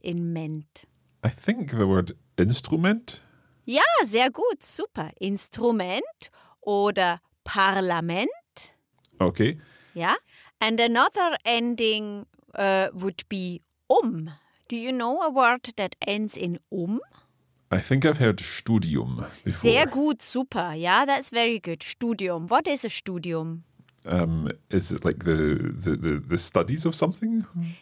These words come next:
Speaker 1: Yes, a Studium is, uh, studies that leads to a degree.
Speaker 2: Yes, so it's your kind of university career or your, uh, your course of, of study, something like that.
Speaker 1: Genau, ja, richtig.
Speaker 2: So it's das Studium, uh,
Speaker 1: Das
Speaker 2: das
Speaker 1: Studium.
Speaker 2: Parlament, das
Speaker 1: Mm-hmm.
Speaker 2: Instrument,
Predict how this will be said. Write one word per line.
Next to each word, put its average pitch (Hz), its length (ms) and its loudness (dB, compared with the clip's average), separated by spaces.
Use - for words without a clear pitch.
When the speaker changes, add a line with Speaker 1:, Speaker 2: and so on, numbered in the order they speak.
Speaker 1:
Yes, 294 480 0
a 196 60 -8
Studium 285 680 0
is, 214 520 -4
uh, 190 280 0
studies 208 580 -2
that 196 180 -2
leads 190 280 -8
to 208 140 -4
a 185 60 -2
degree. 175 520 -6
Speaker 2:
Yes, 87 240 0
so - 340 -2
it's 80 200 -2
your 80 80 0
kind - 240 -4
of 78 120 -6
university 85 500 2
career 82 360 2
or 78 60 4
your, 78 240 0
uh, 80 160 -2
your 73 200 0
course - 320 -2
of, 82 220 -2
of - 140 -2
study, - 380 -2
something 95 340 -4
like 64 160 -8
that. - 220 -10
Speaker 1:
Genau, 185 520 0
ja, 180 240 0
richtig. 160 180 -12
Speaker 2:
So - 120 -6
it's - 140 -6
das 104 340 2
Studium, 76 720 -2
uh, 76 100 -4
Speaker 1:
Das 202 340 4
Speaker 2:
das 104 200 4
Speaker 1:
Studium. - 440 -2
Speaker 2:
Parlament, 73 680 -8
das - 280 -2
Speaker 1:
Mm-hmm. - 60 4
Speaker 2:
Instrument, 78 680 -6